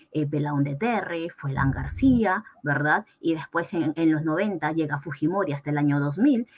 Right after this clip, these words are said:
y por lo tanto, eh, mis amigos, mis colegas, para poder reconstruir la historia de ese contexto del,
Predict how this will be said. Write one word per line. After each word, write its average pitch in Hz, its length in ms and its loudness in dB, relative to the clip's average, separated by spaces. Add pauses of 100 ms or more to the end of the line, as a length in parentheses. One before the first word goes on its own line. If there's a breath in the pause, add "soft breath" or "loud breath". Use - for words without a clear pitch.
(120)
y 208 100 0
por 190 180 -2
lo 190 140 -2
tanto, 247 540 -2 (280 loud breath)
eh, 170 340 0
mis 330 380 6 (100)
amigos, 190 640 4
mis 277 280 0
colegas, 156 540 -2
para 165 260 -6
poder 214 260 0
reconstruir 208 640 -4
la 151 120 0
historia 151 520 -4
de 165 180 -4
ese 285 340 -2 (180 loud breath)
contexto 185 640 -2
del, 160 240 -2